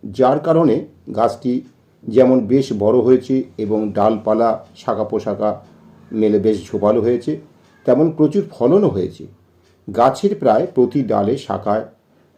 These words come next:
পোশাকায় নিচ থেকে উপর পর্যন্ত চতুর্দিকে পুরো গাছটিতে মালটা হয়ে আছে। শুনলে অবাক হবেন, এই গাছটিকে বিশেষ কোনো যত্ন বা পরিচর্যা করা হয় না, শুধু মাটিতে বসানোর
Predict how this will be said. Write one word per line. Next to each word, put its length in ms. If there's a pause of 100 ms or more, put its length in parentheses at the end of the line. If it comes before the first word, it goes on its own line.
(140)
পোশাকায় 540 (320)
নিচ 180 (120)
থেকে 240 (180)
উপর 340
পর্যন্ত 340 (200)
চতুর্দিকে 640 (200)
পুরো 220 (100)
গাছটিতে 440 (580)
মালটা 380
হয়ে 260
আছে। 240 (300)
শুনলে 300 (100)
অবাক 240
হবেন, 220 (580)
এই 160 (120)
গাছটিকে 560 (320)
বিশেষ 380
কোনো 240 (760)
যত্ন 420 (120)
বা 80 (120)
পরিচর্যা 460
করা 240
হয় 320
না, 80 (440)
শুধু 300 (140)
মাটিতে 380 (340)
বসানোর 420